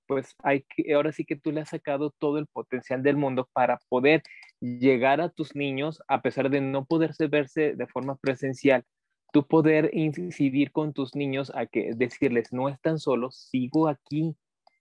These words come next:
Y eso, el acompañamiento es importante, y el acompañamiento de la lectura es importante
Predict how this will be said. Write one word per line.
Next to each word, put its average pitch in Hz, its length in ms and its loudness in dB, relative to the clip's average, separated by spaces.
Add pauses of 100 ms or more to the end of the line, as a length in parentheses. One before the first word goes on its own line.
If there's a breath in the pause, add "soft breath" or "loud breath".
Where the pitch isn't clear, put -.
(180)
Y 135 220 2
eso, 170 380 2
el 147 220 2
acompañamiento 131 1000 -4
es - 160 -6
importante, 101 760 -4 (360 loud breath)
y - 80 2
el 120 100 6
acompañamiento 131 540 2
de 160 60 6
la 170 60 8
lectura 143 280 6
es 139 80 0
importante 131 720 0